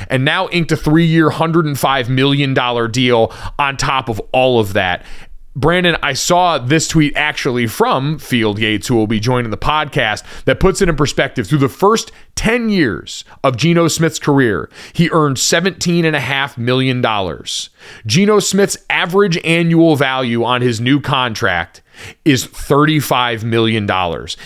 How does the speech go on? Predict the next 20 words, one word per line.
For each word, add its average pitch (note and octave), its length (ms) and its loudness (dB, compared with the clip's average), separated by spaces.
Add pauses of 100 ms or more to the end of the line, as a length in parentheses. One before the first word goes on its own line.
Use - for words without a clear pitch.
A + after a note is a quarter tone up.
He F#3+ 160 2
will G#3 160 4
make F3 240 0
more E3+ 400 6
in E3 80 0
one D#3 240 2
year, D#3 160 4
including G#3 360 2
next F#3 300 -2
year, D#3 80 4
where C#3 160 4
I C3 80 2
believe D3 320 0
in D#3+ 80 2
twenty D#3+ 300 -2
twenty-three, C#3 680 2 (220)
he's D#3 240 2
due, D3 340 4
with C3 380 2
some C3 300 -2